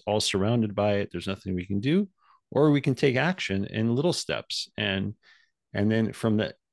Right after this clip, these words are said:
inside out, change our environment. And it is possible. So for the last seven years, I've been researching that. And, uh, it's been a fascinating journey of self-discovery. And I never wanted to take a,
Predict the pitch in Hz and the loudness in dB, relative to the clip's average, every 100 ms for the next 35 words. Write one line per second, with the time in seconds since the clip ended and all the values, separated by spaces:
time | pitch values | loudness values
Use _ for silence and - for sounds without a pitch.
0 | - 120 110 104 101 90 92 - _ - | -4 -4 -2 0 0 0 -2 -6 _ -12
1 | - 113 110 95 92 95 90 113 131 101 | -2 0 0 -2 -2 -2 0 2 2 0
2 | 85 85 - 104 110 117 123 120 110 127 | -4 -8 -6 -2 0 2 0 0 -2 -2
3 | - 110 90 - _ _ _ _ - - | -2 -2 -2 -4 _ _ _ _ -20 -10
4 | - 117 113 104 - 104 104 110 107 - | -2 2 2 2 0 2 4 4 2 -2
5 | 104 107 104 - _ - 139 131 117 101 | 0 0 0 -4 _ -2 2 2 2 0
6 | 98 101 107 - - 101 98 117 120 113 | 0 -2 -2 -6 -6 -4 0 2 0 -2
7 | _ _ _ _ _ _ _ _ - _ | _ _ _ _ _ _ _ _ -20 _
8 | - 110 110 107 101 104 101 101 101 - | -2 2 2 2 0 0 0 0 -4 -10
9 | _ _ _ _ 113 - 123 113 117 113 | _ _ _ _ -8 -2 0 2 2 2
10 | 110 107 104 95 107 123 95 85 - 95 | 0 0 0 0 -2 0 -2 -4 -4 -4
11 | 92 - - 104 107 107 110 120 _ _ | -4 -8 -2 -2 0 -2 -4 -8 _ _
12 | - 104 98 101 98 95 - - _ _ | -6 -2 -2 -2 -4 -8 -16 -20 _ _
13 | _ _ _ _ _ _ _ 117 110 104 | _ _ _ _ _ _ _ 0 0 2
14 | 107 101 107 113 113 - 104 104 - 101 | 0 -2 -2 -2 -2 -6 -4 -4 -2 -2
15 | 101 | -2